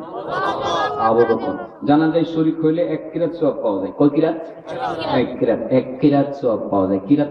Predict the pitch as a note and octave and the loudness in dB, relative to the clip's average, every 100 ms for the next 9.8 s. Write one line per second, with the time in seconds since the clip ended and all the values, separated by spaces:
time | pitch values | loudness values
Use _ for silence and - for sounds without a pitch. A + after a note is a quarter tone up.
0 | D3+ C#3 C3 B2 C3 A2 G#2 G2+ G2+ G2 | 0 0 4 4 4 2 2 4 6 6
1 | F#2+ F#2 E2+ C#3+ A#2 G2 F2 E2+ E2 - | 6 4 2 4 4 4 0 0 -2 0
2 | - - - - A4 A3 A3 G#3+ G3+ G#3 | -2 -2 0 2 2 2 2 0 -2 -4
3 | A3 G#3+ G3+ F#3 - G3+ E3 E3 - C#3+ | -6 -2 2 2 2 2 4 6 6 6
4 | C#3+ - G#2+ F#2+ F#2 F#2+ E3 E3+ G#3+ F#3 | 4 4 4 4 2 4 4 6 4 6
5 | B3 A#3+ G3+ B2+ F#2+ - - - - - | 6 8 6 2 0 -8 -12 -12 -10 -2
6 | C#3 C#3 D3 D3 C#3 C#3+ C#3 C3+ C3+ C#3+ | 0 0 0 0 2 2 2 2 0 2
7 | D3 - B2 A2 G#2 G2 - - - - | 2 2 -2 0 0 0 -2 -6 -12 -4
8 | - D3 D3 D3 - D#3+ D#3+ - F3 G#3 | 4 6 6 4 2 2 2 2 0 0
9 | G3 - C#3+ C3+ - C3+ C3 C3 | -2 2 2 2 0 -2 0 -2